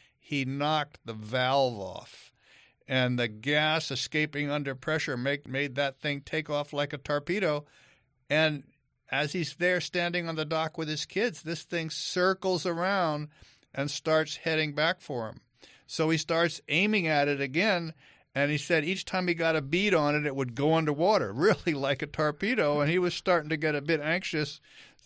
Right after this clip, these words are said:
And finally, fifty yards from the house, he got a good bead on it and blew the end off it. But not something that would happen around, uh, <laughs> around a regular house.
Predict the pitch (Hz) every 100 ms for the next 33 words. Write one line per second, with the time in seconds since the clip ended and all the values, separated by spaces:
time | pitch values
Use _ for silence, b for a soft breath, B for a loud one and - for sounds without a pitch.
0 | B 135 135 - 160 165 160 151 185 175
1 | 160 156 156 151 147 143 143 143 139 147
2 | 127 113 113 - _ _ 143 143 120 117
3 | 135 117 139 131 123 120 110 110 101 101
4 | 131 120 117 117 104 90 - - 101 -
5 | _ b b b 202 240 - 214 202 175
6 | 165 156 156 160 156 143 127 127 127 120
7 | 117 113 107 98 95 - 127 - 117 -
8 | 120 120 123 123 113 120 120 107 107 92
9 | - -